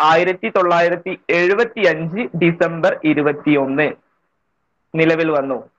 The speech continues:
തണ്ണീർത്തട ദിനം ഫെബ്രുവരി രണ്ട്, ലോക തണ്ണീർത്തട ദിനം. അത് ആചരിച്ചു തുടങ്ങിയത് ആയിരത്തി തൊള്ളായിരത്തി തൊണ്ണൂറ്റി ഏഴ് മുതൽ. ഇന്ത്യ അതിൽ ഒപ്പുവെച്ചത് ആയിരത്തി തൊള്ളായിരത്തി എൺപത്തിരണ്ട്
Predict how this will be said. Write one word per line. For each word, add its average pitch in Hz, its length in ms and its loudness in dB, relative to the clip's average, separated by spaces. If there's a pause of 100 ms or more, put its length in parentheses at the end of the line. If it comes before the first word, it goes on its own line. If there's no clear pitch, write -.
(800)
തണ്ണീർത്തട 240 600 0
ദിനം 202 520 0
ഫെബ്രുവരി 175 580 0
രണ്ട്, 143 540 0 (420)
ലോക 156 460 2
തണ്ണീർത്തട 147 680 0
ദിനം. 127 260 -6 (220)
അത് 196 80 4
ആചരിച്ചു 202 760 2
തുടങ്ങിയത് 160 680 0 (120)
ആയിരത്തി 165 460 2
തൊള്ളായിരത്തി 165 560 2
തൊണ്ണൂറ്റി 160 680 -2 (100)
ഏഴ് 151 420 0
മുതൽ. 139 440 0 (680)
ഇന്ത്യ 202 360 2
അതിൽ 233 240 2
ഒപ്പുവെച്ചത് 185 840 0
ആയിരത്തി 175 440 2
തൊള്ളായിരത്തി 165 560 0
എൺപത്തിരണ്ട് 160 1000 0